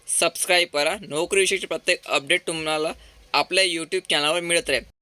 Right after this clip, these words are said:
बघा मित्रांनो, ही ती जाहिरात आहे. यामध्ये गड्ड या पदांचा समावेश होता, जसं की प्रयोगशाळा परिचर, सफाईगार, शिपाई, ठीक आहे, पहारेकर या सगळ्या वेगळ्या पदांचा समावेश होता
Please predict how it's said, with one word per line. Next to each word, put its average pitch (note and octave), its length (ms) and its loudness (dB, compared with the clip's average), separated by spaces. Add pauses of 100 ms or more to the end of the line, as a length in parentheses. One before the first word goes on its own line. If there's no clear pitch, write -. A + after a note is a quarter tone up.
(140)
बघा C#3 140 2
मित्रांनो, D#3 340 0
ही C3 160 0
ती D3 160 2
जाहिरात C#3 380 2
आहे. D#3 220 0 (540)
यामध्ये C#3 420 0
गड्ड C3+ 320 -2
या D3+ 200 2
पदांचा C#3+ 420 0
समावेश C#3 480 0
होता, C3 260 0 (420)
जसं C#3+ 300 0 (100)
की D3 100 2
प्रयोगशाळा C3+ 560 2
परिचर, C3 840 2 (340)
सफाईगार, C3 840 0
शिपाई, C3 760 2 (440)
ठीक F3+ 200 2
आहे, B2+ 240 0
पहारेकर C#3+ 500 0
या C#3 160 0
सगळ्या C#3+ 220 0
वेगळ्या C#3 260 2
पदांचा C3+ 480 0 (400)
समावेश D3 560 0
होता C#3+ 220 -2